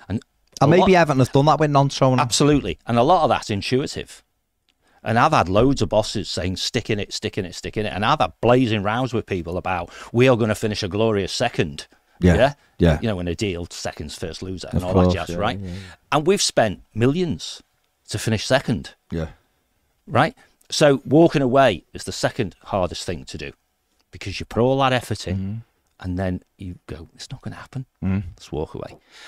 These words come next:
Speaker 1: Um, third challenge I think our club appears to have, apart from the, the underpinning issues, what, or what we're describing those symptoms again, aren't they?
Speaker 2: Mm.
Speaker 1: The underlying issues are, uh, apparently, as we, just from outside looking in,
Speaker 2: Yeah.
Speaker 1: is the inability to make decisions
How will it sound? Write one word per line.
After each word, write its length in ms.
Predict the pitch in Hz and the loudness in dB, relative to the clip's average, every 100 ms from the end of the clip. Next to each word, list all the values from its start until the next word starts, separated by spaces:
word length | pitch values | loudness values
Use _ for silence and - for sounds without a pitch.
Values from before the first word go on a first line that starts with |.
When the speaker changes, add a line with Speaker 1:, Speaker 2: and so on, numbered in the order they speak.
| - | -2
Speaker 1:
Um, 280 | 117 120 117 _ _ _ - | 2 4 2 _ _ _ -2
third 280 | 165 170 - - | 2 2 0 -4
challenge 400 | 147 131 113 101 | 0 2 2 0
I 60 | |
think 200 | 92 101 | 0 0
our 160 | 101 110 | 2 0
club 220 | - 110 | -2 -8
appears 420 | - - 120 131 - | -8 -6 -2 -2 -4
to 60 | |
have, 260 | 110 85 82 | -8 -8 -10
apart 320 | - 104 87 | -6 -6 -4
from 280 | 104 90 - _ _ _ - - - | -6 -8 -10 _ _ _ -20 -16 -8
the, 140 | 101 | -6
the 180 | - 110 | 0 2
underpinning 480 | 104 104 - 101 98 | 2 0 -4 -4 -4
issues, 580 | - - 85 87 - - | -4 -4 -6 -8 -14 -12
what, 180 | - - | -12 -6
or 200 | - 143 | -2 0
what 180 | 135 113 | 0 -4
we're 80 | |
describing 440 | 107 - 120 104 95 | -8 -4 0 0 0
those 200 | 92 87 | -4 -4
symptoms 560 | - 107 - 113 110 117 | -2 -4 -2 -4 -4 -4
again, 220 | 117 110 | -4 -2
aren't 200 | 107 101 | 0 0
they? 80 | 101 | -2
Speaker 2:
Mm. 100 | 101 _ | -4 _
Speaker 1:
The 80 | 127 | 2
underlying 840 | 135 127 - - _ 117 110 104 110 | 4 4 0 -10 _ 2 4 4 2
issues 380 | 123 110 95 | 0 0 0
are, 240 | 95 95 95 | 2 2 0
uh, 80 | - - | -4 -4
apparently, 520 | - 123 117 87 104 | -2 2 2 2 0
as 200 | 98 - - | 0 -4 -12
we, 160 | 98 - | -16 -16
just 200 | - 101 | -14 -14
from 160 | - 104 | -8 -6
outside 380 | 104 - 101 95 | -4 0 0 0
looking 260 | 95 104 | -2 -2
in, 180 | 113 104 | -2 -2
Speaker 2:
Yeah. 180 | 95 98 - - | -2 -2 -2 -6
Speaker 1:
is 260 | 107 104 92 | 0 0 0
the 120 | 104 | 0
inability 480 | 123 113 107 98 98 | 2 2 0 -2 -8
to 120 | - | -8
make 160 | 95 - | -8 -8
decisions 680 | 90 87 80 120 135 - | -12 -10 -8 -8 -8 -14